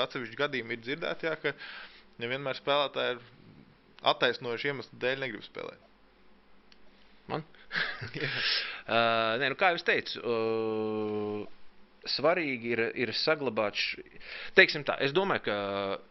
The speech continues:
Speaker 2: ir jānostāda kaut kādi pamatnoteikumi tam, ārpus tā, ka, kā, kā jau mēs runājam, ka izlase ir, teiksim, vērtība pat par sevi, ā, tā ir kaut kāda identitāte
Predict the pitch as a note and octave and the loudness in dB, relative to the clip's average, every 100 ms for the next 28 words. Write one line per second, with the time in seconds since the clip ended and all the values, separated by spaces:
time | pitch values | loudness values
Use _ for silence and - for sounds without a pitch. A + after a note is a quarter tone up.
0 | - - C3 F3 E3+ A2 - C3+ A2 G2+ | -12 -2 2 4 2 0 -2 0 0 0
1 | A#2 - D#3+ D#3 C3 G#2+ G#2 G#2 G2+ D#3+ | -2 0 4 4 4 0 -2 -4 2 4
2 | E3 A#2+ - - B2 E3+ F3+ C3+ A2 - | 6 2 -4 -8 -2 0 2 4 2 0
3 | A2 G#2+ G2 - E3+ E3 C3 - - - | -4 -4 0 4 4 2 -6 -18 -20 -20
4 | - - - D#3+ C#3+ - A2+ C#3 C3 A#2 | -20 2 8 10 10 4 0 4 4 4
5 | A2+ G2+ B2+ A2 C3+ A#2 A2 G#2+ C#3 A2 | -2 0 0 2 4 4 2 -2 0 0
6 | G#2+ C#3 B2 G#2+ - G#2 A2 G#2 A2+ A2+ | 2 2 4 0 2 2 2 0 0 4
7 | C#3 C#3+ A2+ G2+ A2+ B2+ - G#2+ - D3+ | 4 2 -2 2 2 2 -2 -2 2 4
8 | C#3 A2+ - - - - A2 G2+ G2 G2 | 4 0 -10 -12 -14 0 4 6 4 2
9 | G2 G2 F#2 F#2 F#2 F#2+ - - - - | 0 0 -2 -4 -6 -10 -16 -20 -20 4
10 | A2 A#2+ B2+ A2 G2+ G#2 - - D#3+ D3 | 6 6 0 0 -2 -2 -14 -12 -4 4
11 | B2+ A#2 A#2+ A#2+ G#2 G2 - | 6 6 2 4 4 0 -6